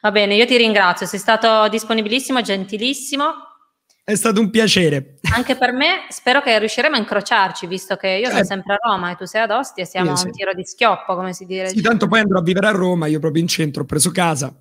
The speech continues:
Speaker 2: quindi fine
Speaker 1: Allora,
Speaker 2: anno sarò lì. <laughs>
Speaker 1: perfetto, andata.
Speaker 2: È
Speaker 1: Quando
Speaker 2: stato un
Speaker 1: riapriremo
Speaker 2: piacere.
Speaker 1: i locali. <laughs> Va
Speaker 2: Chissà
Speaker 1: bene.
Speaker 2: quando, però. È stato un piacere. Buona
Speaker 1: Anche per me.
Speaker 2: giornata.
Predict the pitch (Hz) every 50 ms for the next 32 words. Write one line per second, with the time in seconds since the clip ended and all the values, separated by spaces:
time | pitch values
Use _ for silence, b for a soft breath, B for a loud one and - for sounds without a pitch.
0 | _ _ - - 160 151 143 - 175 175 180 - 170 175 180 180 175 156 - -
1 | 165 170 175 170 160 151 139 - - 143 - 214 190 - - - - - - -
2 | - 190 - - - - 208 202 196 - 381 - 302 277 277 - 202 208 196 185
3 | 185 - 240 196 190 196 196 - - _ _ B B 320 B B B - - 233
4 | 240 254 254 269 269 262 226 214 262 269 254 262 277 269 285 277 269 262 262 254
5 | 262 254 254 - 247 247 254 262 269 254 254 247 247 240 240 - - - - 285
6 | 269 - - 320 302 - - - 285 _ _ - 349 _ _ - - _ _ _
7 | _ _ _ B B B B B 571 494 427 B B - 180 202 208 143 190 180
8 | 185 175 160 160 147 139 135 139 151 - _ B B B B B B B - 175
9 | - - 226 196 226 233 185 226 226 214 - - 214 202 185 175 175 175 B B
10 | B B B B 220 - - 190 - 185 165 269 262 247 233 214 202 175